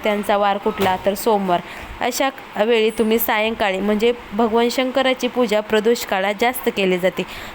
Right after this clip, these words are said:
तर अशा वेळी तुम्ही सायंकाळी त्यांना भोग अवश्य दाखवा. बघा, ही जी काही वाईट शक्ती असते ना,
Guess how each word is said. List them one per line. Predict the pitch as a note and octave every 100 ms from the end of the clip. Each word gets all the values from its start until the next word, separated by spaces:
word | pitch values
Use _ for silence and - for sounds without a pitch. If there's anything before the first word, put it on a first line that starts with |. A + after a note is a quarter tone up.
| -
तर | A#3+
अशा | B3 - C#4+
वेळी | C#4+ C#4+
तुम्ही | C#4 A#3+ B3
सायंकाळी | A#3+ G#3 G3+ G#3 G#3+ G#3+
त्यांना | A3 G#3 G3 G3+
भोग | G3 G#3 G#3
अवश्य | G#3+ A#3 A#3 -
दाखवा. | F#3+ F3 - F3+ - - - -
बघा, | A#3 C4+ C4
ही | B3 B3+
जी | B3+
काही | C4 C4 C4 B3+
वाईट | A3+ A3 A3+
शक्ती | B3 - -
असते | G#3+ - A#3+
ना, | F#3+